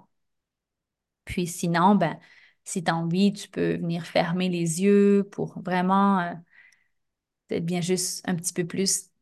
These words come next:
d'introspection, de, de se ramener, de porter le regard vers l'intérieur. Puis tu peux aussi, euh, toujours, hein, venir, euh, poser tes pieds à plat au sol ou ressentir la petite, euh,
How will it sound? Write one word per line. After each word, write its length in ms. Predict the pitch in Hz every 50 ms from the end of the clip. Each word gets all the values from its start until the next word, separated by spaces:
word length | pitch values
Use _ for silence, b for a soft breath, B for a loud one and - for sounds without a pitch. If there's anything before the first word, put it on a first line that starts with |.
| _ _
d'introspection, 1200 | - 170 185 175 170 170 - 190 180 185 - - 180 170 170 - - - 180 165 170 175 190 190 185
de, 560 | 175 170 165 160 160 156 - - - - 180
de 120 | 175 175
se 160 | 170 170 - -
ramener, 540 | 175 170 170 175 180 180 180 180 180 180
de 80 | 165 170
porter 380 | 165 - 175 165 - - 180 170
le 80 | 175
regard 380 | 175 175 165 165 175 175 180 180
vers 180 | 175 170 165 175
l'intérieur. 760 | 175 170 170 175 165 180 175 170 175 165 160 185 294 370 -
Puis 380 | - - 214 190 180 165 b b b b b b b b b _ _ _ _ _ _ _
tu 100 | - - _
peux 180 | - 247 240 240
aussi, 580 | 233 214 202 202 - - 269 262 277 269 226
euh, 180 | 185 175 170 170 165 165
toujours, 460 | - 185 170 170 185 233 269 247 214
hein, 140 | 220 226 220
venir, 380 | 202 185 180 180 185 185 180
euh, 140 | 175 165 165
poser 480 | 165 165 - 180 175 170 170 180 190 180
tes 140 | - 185
pieds 540 | 175 - - - - 208 208 208 208 208 202
à 100 | 175 170
plat 260 | 170 - 202 196 196
au 120 | 185 175 170
sol 640 | 165 - - 196 196 196 196 196 196 196 190 190 175
ou 80 | 165
ressentir 580 | 160 - - 180 170 170 165 - 202 190 190 190
la 160 | 185 175 165
petite, 380 | 175 _ - - - _ _ -
euh, 240 | 170 165 160 160